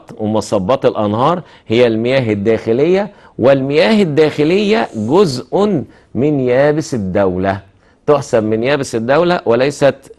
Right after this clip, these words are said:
من المياه الإقليمية، بل تعتبر من يابس الدولة. هذا هو بالنسبة ل، آه، الجزء الأول أو الشكل الأول، وهو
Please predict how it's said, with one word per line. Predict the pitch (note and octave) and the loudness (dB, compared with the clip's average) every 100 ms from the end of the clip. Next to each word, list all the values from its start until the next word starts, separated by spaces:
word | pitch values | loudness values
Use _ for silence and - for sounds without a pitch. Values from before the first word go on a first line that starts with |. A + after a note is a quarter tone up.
| - | -8
من | G2+ C3 C#3+ C3 G2+ _ _ _ _ - | -2 -2 -2 -6 -10 _ _ _ _ -8
المياه | G#2 G#2+ A2 A2+ B2+ C3 B2+ A#2 - - | -2 -2 0 0 2 2 0 -6 -18 -2
الإقليمية، | A2 A2 B2 - A2+ A2 A2 F#2 | -2 0 -4 -2 0 0 0 0
بل | E2+ A2 G#2 | -2 -2 -2
تعتبر | G#2 F#2 C3+ B2+ A2 | -2 -2 0 0 0
من | G#2 A2+ A#2+ - _ _ - | 0 0 0 -6 _ _ -6
يابس | F2+ A2+ C3 D#3+ - - - | 0 2 2 0 -4 -14 0
الدولة. | C3+ F#2+ F2+ C2 - _ _ _ - | 0 0 -4 -4 -10 _ _ _ -14
هذا | G#2 D3+ F#3 G#3+ A3 - _ A2 | -2 0 2 2 0 -4 _ -4
هو | B2+ D3 F3+ - | 2 2 2 0
بالنسبة | G#2+ A2+ C#3 D#3+ B2+ D3 | -2 0 -2 -4 0 0
ل، | D#3 G2+ G#2 C3 D3 - _ _ - _ _ F#2 | 0 -4 -2 0 -2 -4 _ _ -20 _ _ -4
آه، | G2 - | -4 -2
الجزء | G#2 G#2+ D#3 B2 G#2+ | -4 2 0 2 -2
الأول | G#2+ A#2 D3+ D#3+ E3+ D#3+ D#3 _ _ - | 0 0 2 2 2 0 -4 _ _ -6
أو | - G#2+ | -2 0
الشكل | G#2 D3 C#3+ B2 | 0 -2 0 2
الأول، | A2 - C3 C3 A2 | 2 2 2 2 2
وهو | G#2 G#2 B2 B2 | 2 4 2 2